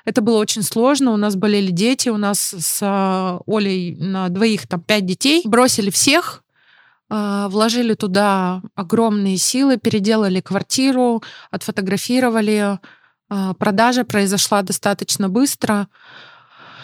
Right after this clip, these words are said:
Это такой первый объект, где просто вот, э, ну, я не побоялась. У меня пришел мастер сначала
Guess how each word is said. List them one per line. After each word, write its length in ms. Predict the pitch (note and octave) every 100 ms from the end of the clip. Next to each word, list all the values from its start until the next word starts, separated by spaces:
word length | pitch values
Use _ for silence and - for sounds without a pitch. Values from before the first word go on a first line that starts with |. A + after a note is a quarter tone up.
| -
Это 160 | B3 C4+
такой 200 | C4+ C#4
первый 300 | C#4+ C#4 A#3+
объект, 400 | G#3+ G#3+ D#4 D#4+
где 200 | G3+ A#3
просто 460 | - A#3+ D4 - A#3+
вот, 180 | A#3+ - -
э, 300 | A3 A3 G#3+ E3+ - _ _ _ _ _ -
ну, 80 | B3+
я 180 | B3+ D4+
не 120 | C#4
побоялась. 880 | B3 G#3+ B3 A#3 A3+ F#3 - - - -
У 40 |
меня 420 | G#3 A#3 A#3 A3
пришел 380 | G3 A3 - A#3+
мастер 540 | A3+ C4 E4 - A3+ - -
сначала 680 | - G#3+ - G3+ F#3+ F3+